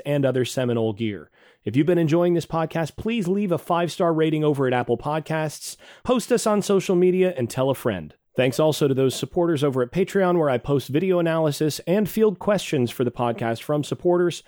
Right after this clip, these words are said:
Special thanks to those above the Bleach Numbers level, that is Keith Cheney, Casey Kidd, Chris Chartrand, Andrew Garrett, Brian Leninger, Travis Smith,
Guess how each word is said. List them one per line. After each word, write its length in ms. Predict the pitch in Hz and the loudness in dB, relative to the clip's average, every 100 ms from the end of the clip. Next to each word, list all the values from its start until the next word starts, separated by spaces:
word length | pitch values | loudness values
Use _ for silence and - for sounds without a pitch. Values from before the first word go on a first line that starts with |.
| - - _ | -20 -20 _
Special 440 | - 226 - 202 | -4 -2 2 2
thanks 260 | 190 165 - | 2 0 0
to 100 | 139 | 2
those 260 | 139 131 143 | 2 2 0
above 420 | 127 117 147 139 | 0 2 2 2
the 80 | 131 | 0
Bleach 360 | 123 151 160 156 | 2 0 0 0
Numbers 380 | 147 135 123 | 2 2 2
level, 300 | 117 110 110 | 2 2 2
that 180 | 113 143 | 2 2
is 220 | 143 131 | 0 -2
Keith 260 | - 214 190 | -4 -6 -4
Cheney, 320 | - 160 156 | -2 0 0
Casey 380 | 143 190 - 160 | 0 -2 0 -4
Kidd, 340 | - 123 117 | 0 0 0
Chris 240 | - 202 180 | -2 -2 0
Chartrand, 540 | 170 151 - 131 123 - | -2 -2 -2 -4 -4 -4
Andrew 280 | 233 185 170 | -4 0 2
Garrett, 360 | 147 135 135 | 2 0 -2
Brian 340 | 135 180 214 165 | -2 0 0 0
Leninger, 480 | 151 151 135 135 - | 2 0 0 -2 -4
Travis 420 | - 220 214 160 | -6 -2 -2 -2
Smith, 400 | - 160 156 | 0 2 2